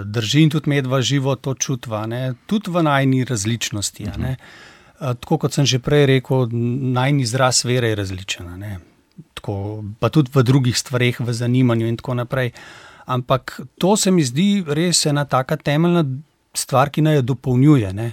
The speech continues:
Speaker 1: Je Bog pomagaj, kako bi jaz vzgajal otroke s svojo zakomplicirano vero, ne. Mislim, to, to bi bilo grozno, <laughs> ne, to ne bi bilo za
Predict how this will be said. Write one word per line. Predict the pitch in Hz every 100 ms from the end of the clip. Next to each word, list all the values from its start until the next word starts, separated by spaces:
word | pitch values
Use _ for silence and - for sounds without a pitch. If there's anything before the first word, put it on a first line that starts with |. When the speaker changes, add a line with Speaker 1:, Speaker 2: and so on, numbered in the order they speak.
| - _ _ _ _ _ _ _ _ _ -
Speaker 1:
Je |
Bog | 110 143 -
pomagaj, | 151 135 139 143 135 - _
kako | - - _ - 175
bi | 147
jaz | 151 -
vzgajal | 127 110 123 131 135
otroke | - 113 101 -
s | 120
svojo | - 110 113 113
zakomplicirano | 123 117 98 90 - 101 98 92
vero, | 87 92 92
ne. | 92 -
Mislim, | - - 90
to, | - 101
to | 104 107
bi | 110
bilo | 113 113
grozno, | 135 127 113 - -
<laughs> |
ne, | 120 -
to | - 113
ne | 117
bi | 131
bilo | 120 120
za | 113